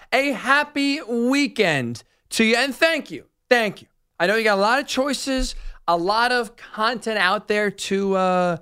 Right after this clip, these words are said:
to consume. And we do thank you for choosing us right here on C B S Sports Radio to spend your time with on this Saturday morning. All right, we talked a lot of Deion Sanders. We will circle back to that here in a little bit.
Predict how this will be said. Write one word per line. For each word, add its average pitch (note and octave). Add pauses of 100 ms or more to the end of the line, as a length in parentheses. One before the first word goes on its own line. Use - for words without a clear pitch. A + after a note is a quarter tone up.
(320)
to G#3
consume. F3
And D#3+
we E3
do G#3
thank G3
you F#3
for F3
choosing C4
us G3
right F#3
here F3 (460)
on F3
C -
B F3
S F3
Sports E3+
Radio D#3
to D3
spend E3
your D3+
time C#3+
with C#3 (360)
on D#3 (160)
this D3
Saturday C3+ (100)
morning. B2+ (520)
All A3
right, C3+
we D3
talked A3+
a -
lot C4+
of G3+
Deion A3
Sanders. G3
We F3+
will E3+
circle G#3
back F#3
to -
that F3
here F3+
in F3
a E3+
little E3
bit. C3+